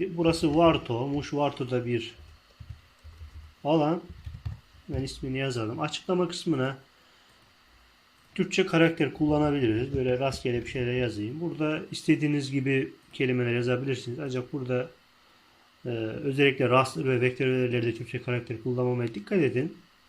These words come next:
E, burada no data'da veri olmayan piksellerden bahsediyor. Şu anlık bir veri olmadığını,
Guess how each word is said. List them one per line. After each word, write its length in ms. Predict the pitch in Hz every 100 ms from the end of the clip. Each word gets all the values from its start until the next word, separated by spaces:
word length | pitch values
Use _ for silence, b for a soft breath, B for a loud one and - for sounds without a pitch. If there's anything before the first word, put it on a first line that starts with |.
| _ b b b b b b b _
E, 60 | 170 135 127 127 127 156
burada 560 | 240 220 151 196 202 -
no 280 | 175 202 202
data'da 360 | 208 143 127
veri 220 | 139 170
olmayan 500 | 175 175 175 170 165 - - - _ _ _ _ _ _ _ _ _ _ _ _ _
piksellerden 680 | 143 - 143 135 131 127 120
bahsediyor. 280 | 110 117 113
Şu 160 | 147
anlık 220 | 139 135
bir 160 | 127 117
veri 260 | 127 127 -
olmadığını, 540 | 135 127 123 110 104